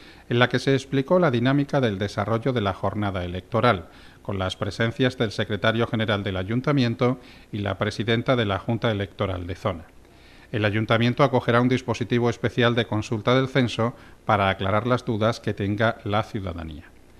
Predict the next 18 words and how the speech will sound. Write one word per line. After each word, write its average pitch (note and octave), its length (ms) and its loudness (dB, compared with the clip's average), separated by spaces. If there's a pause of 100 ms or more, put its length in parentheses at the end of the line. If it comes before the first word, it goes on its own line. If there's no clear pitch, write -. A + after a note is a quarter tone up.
(400)
Cada B2 280 4
colegio E3 400 4
tiene D3+ 240 4
un D3+ 100 4
representante B2+ 760 0
de A#2 100 2
la G2+ 60 0
administración G2 760 0
encargado A2 580 0
de A2 120 -2
llevar G#2 300 0
el A2+ 100 0
material G#2+ 540 -2
y B2 40 0
de G#2+ 120 -4
transmitir G2 580 -4
los G2 220 -6
datos C#3 420 0